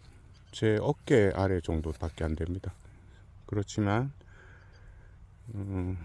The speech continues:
체리 꽃눈이 아직 팔십 프로 밖에 피지 않았지만 그래도 다른 사 년 차, 웬만한 삼 년, 사 년 차보다는 체리 꽃눈이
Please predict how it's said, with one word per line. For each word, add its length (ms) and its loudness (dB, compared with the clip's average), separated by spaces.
체리 240 0
꽃눈이 640 2
아직 240 -2
팔십 300 -2
프로 180 0
밖에 460 4
피지 300 -4
않았지만 1000 0
그래도 500 0
다른 380 4
사 160 0
년 180 2
차, 180 -2
웬만한 440 4
삼 220 -2
년, 240 4
사 160 0
년 180 4
차보다는 720 -2
체리 240 0
꽃눈이 760 4